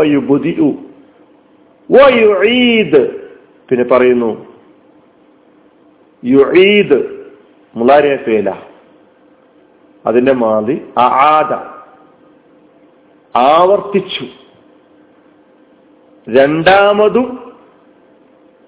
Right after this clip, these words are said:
കൊണ്ടുവന്നു, മടക്കി.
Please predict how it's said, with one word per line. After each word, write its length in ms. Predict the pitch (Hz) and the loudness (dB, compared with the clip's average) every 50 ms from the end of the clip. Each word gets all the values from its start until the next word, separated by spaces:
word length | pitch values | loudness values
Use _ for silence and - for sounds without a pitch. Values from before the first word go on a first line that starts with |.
| _ _ _ _ _ _ _ _ _ _ _ _ _ _ _ _ _ _ _ _ _ _ _ _ _ _ _ _ _ _ _ _ _ _ _ _ _ _ _ _ _ _ _ _ _ _ _ _ _ _ - | _ _ _ _ _ _ _ _ _ _ _ _ _ _ _ _ _ _ _ _ _ _ _ _ _ _ _ _ _ _ _ _ _ _ _ _ _ _ _ _ _ _ _ _ _ _ _ _ _ _ -6
കൊണ്ടുവന്നു, 600 | - 160 170 170 170 190 180 165 151 135 117 104 98 - - - - - _ _ _ _ _ _ _ _ _ _ _ _ _ _ _ _ _ _ _ _ _ _ _ _ _ _ _ _ _ - | -2 -2 0 2 4 4 6 4 4 2 -2 -6 -8 -12 -16 -20 -20 -20 _ _ _ _ _ _ _ _ _ _ _ _ _ _ _ _ _ _ _ _ _ _ _ _ _ _ _ _ _ -6
മടക്കി. 560 | 117 131 147 160 175 180 180 - - 214 190 | -2 0 2 2 2 0 -2 -2 -4 -2 -2